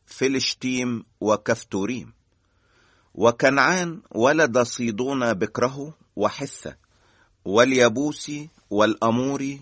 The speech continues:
والجرجاشي، والحوي، والعرقي، والسيني، والأروادي، والصماري، والحماثي. بنو سام:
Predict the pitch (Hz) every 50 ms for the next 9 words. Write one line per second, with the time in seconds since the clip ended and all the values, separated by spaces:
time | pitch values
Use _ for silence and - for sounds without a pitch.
0 | 135 _ - 101 113 113 110 92 90 110 107 101 92 127 139 135 110 - - -
1 | - _ _ _ _ _ _ _ _ _ _ _ - 92 101 107 113 117 107 -
2 | - 147 151 147 147 147 151 151 160 160 - _ _ _ _ - 101 104 107 104
3 | 104 101 101 123 143 - - _ - 143 135 135 131 135 131 _ - 101 110 107
4 | - - - 139 143 139 101 80 71 - _ _ _ _ _ _ _ _ _ _
5 | _ _ _ _ _ - 98 104 117 131 143 - - 131 120 117 117 123 131 139
6 | 147 135 117 139 147 147 147 151 - _ - 98 104 117 117 - - - 120 117
7 | 113 113 113 117 117 117 120 117 117 113 117 113 117 - _ _ - 90 92 90
8 | 90 - - 95 95 113 143 147 117 - - - _ _ _ _ _ _ _ _
9 | _ _ _ _ _ _ _ _ _ _ _ _ - 90 87 120 147 170 175 170
10 | 156 - - 127 113 110 113 127 127